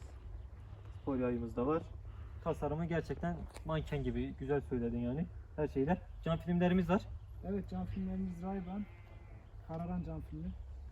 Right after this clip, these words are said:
Speaker 1: Bunlar da gayet güzel. Arka kısmına geçelim.
Speaker 2: Başla.
Speaker 1: Evet arkadaşlar, Golf'ümüzün arkasındayız şimdi.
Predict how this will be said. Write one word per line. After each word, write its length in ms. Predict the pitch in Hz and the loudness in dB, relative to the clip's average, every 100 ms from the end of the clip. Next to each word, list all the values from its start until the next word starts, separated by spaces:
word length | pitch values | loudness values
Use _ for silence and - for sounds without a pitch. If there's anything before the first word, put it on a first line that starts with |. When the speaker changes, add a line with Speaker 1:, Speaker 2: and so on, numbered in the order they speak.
| - | -6
Speaker 1:
Bunlar 240 | 131 127 123 | -2 0 2
da 60 | |
gayet 360 | 123 127 123 - | 2 4 2 0
güzel. 220 | 127 147 - - - - - - | 2 2 0 -10 -10 -10 -8 -6
Arka 240 | - - 151 | -4 0 -2
kısmına 320 | - - 135 | -2 -2 0
geçelim. 260 | 123 143 143 | 0 2 0
Speaker 2:
Başla. 140 | - 180 | 2 2
Speaker 1:
Evet 180 | 185 - | 2 2
arkadaşlar, 440 | 180 170 165 - | 0 0 0 2
Golf'ümüzün 460 | 135 180 175 180 165 | 4 2 2 -2 2
arkasındayız 580 | 180 180 190 180 175 156 | 2 2 -2 4 4 6
şimdi. 240 | 170 175 | 0 2